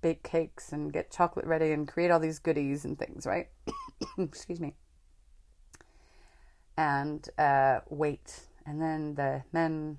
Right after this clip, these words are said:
traditionally would go around and have these special, they, they should have, in traditional times, they would be weaving it out of the,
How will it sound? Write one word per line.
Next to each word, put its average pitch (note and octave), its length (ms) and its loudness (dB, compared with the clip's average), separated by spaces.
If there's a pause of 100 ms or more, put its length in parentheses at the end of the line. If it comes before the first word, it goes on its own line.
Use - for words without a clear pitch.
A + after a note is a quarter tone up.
(120)
traditionally D3 640 -4
would C#3+ 340 -4
go C#3+ 180 -2
around C#3 500 -2
and C#3+ 300 -6 (180)
have C#3+ 240 0
these C#3+ 160 -10
special, D#3 340 -2
they, D3 300 -2
they D3+ 100 -2
should E3+ 260 0
have, D#3 140 2
in D#3 120 -4
traditional D#3 580 -4 (720)
times, C3 300 0
they G#1 60 -8
would A1 160 -6
be - 260 -8
weaving D3 460 0
it C3 100 -4
out C#3 140 2
of C#3 160 -6
the, B2+ 300 0